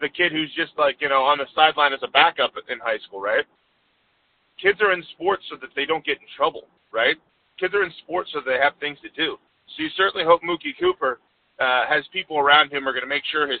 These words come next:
time is occupied properly, right? That's the big concern now, not Mookie Cooper getting hurt, but Mookie, Mookie Cooper being bored and getting into some situation he just shouldn't be in, right? And that's not saying that there's anything about this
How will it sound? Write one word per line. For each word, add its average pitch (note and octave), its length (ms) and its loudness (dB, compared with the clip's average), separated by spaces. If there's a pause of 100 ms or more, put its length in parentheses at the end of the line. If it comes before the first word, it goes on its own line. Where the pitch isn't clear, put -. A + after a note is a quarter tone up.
time D3 240 2
is C3+ 100 -8
occupied A2+ 580 -2
properly, G2 520 -2
right? A2 240 -2 (540)
That's E3+ 260 4
the C#3+ 80 -8
big B2+ 240 -6
concern A2 340 -8
now, B2+ 260 2
not B2 200 -4
Mookie C#3+ 280 -12
Cooper C#3 180 -8
getting A#2 180 -6
hurt, D3+ 200 -2
but - 100 -18
Mookie, C#3 340 -10
Mookie D#3 300 -10
Cooper E3 260 -6
being C3+ 240 -4
bored D3+ 260 -4
and B2+ 100 -16
getting C3+ 200 -4
into C3 240 -8
some C3 140 -20
situation C#3 480 -8
he B2 60 -8
just C3 120 -8
shouldn't B2+ 240 -14
be D#3 180 -4
in, G2+ 200 -10
right? A2+ 220 -4 (580)
And E3 140 2 (160)
that's G#3+ 180 4
not G#3 180 -2
saying F3 200 4
that C#3 140 2
there's C#3+ 180 0
anything D3 200 -4
about B2+ 160 -2
this A#2+ 160 -12